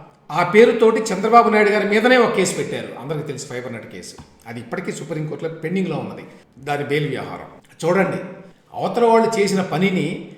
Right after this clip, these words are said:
మీరు నెగిటివ్గా చూపించి, వాళ్ళ మీదనే కేసు పెట్టి, వాళ్ళని ఏడిపించి, దాన్నే ఉపయోగించుకొని మీరు మీ ప్రచారం చేసుకోవటం అనేది ఒక్క జగన్మోహన్ రెడ్డి గారికి మాత్రమే సాధ్యమండి. So, ఆ రకంగా దాంట్లో ఇష్టారాజ్యంగా వాళ్ళు చేసుకుంటున్నారు ఆ, ఆ ఫైబర్ నెట్లో.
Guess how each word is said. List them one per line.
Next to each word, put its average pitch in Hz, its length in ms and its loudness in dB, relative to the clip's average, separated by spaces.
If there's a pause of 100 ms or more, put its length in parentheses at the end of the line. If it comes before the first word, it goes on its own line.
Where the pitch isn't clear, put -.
(140)
మీరు 185 240 4
నెగిటివ్గా 214 460 2
చూపించి, 160 500 -2
వాళ్ళ 151 240 -2
మీదనే 196 300 0
కేసు 156 360 -4
పెట్టి, 202 280 -6
వాళ్ళని 170 440 -2
ఏడిపించి, 185 680 -2 (200)
దాన్నే 226 440 6
ఉపయోగించుకొని 247 640 8
మీరు 214 520 2 (120)
మీ 165 100 -6
ప్రచారం 151 460 -4
చేసుకోవటం 135 380 -8
అనేది 156 720 -6
ఒక్క - 140 -6
జగన్మోహన్ 196 520 0
రెడ్డి 156 160 -2
గారికి 151 200 -2
మాత్రమే 123 260 -10
సాధ్యమండి. 104 500 -14 (480)
So, 254 60 0
ఆ 185 220 0
రకంగా 240 240 0
దాంట్లో 196 760 0
ఇష్టారాజ్యంగా 185 640 -2
వాళ్ళు 147 420 -4 (360)
చేసుకుంటున్నారు 135 480 -4
ఆ, 120 140 -6 (100)
ఆ 117 280 -8
ఫైబర్ 143 260 -4
నెట్లో. 120 460 -8